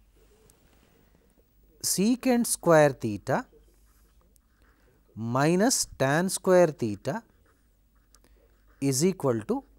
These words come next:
ఒకటి. ఇప్పుడు ఈ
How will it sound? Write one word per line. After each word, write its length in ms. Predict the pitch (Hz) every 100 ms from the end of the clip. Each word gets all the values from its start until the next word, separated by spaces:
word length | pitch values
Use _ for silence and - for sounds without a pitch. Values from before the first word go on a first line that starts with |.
| _ _ _ -
ఒకటి. 340 | - - 131 120 _ _ _ _ _ _ _ - - - - _ _ _ _ _ _ _ _ _ _ _ _ _ 175
ఇప్పుడు 220 | 165 143 147 - _
ఈ 40 | 185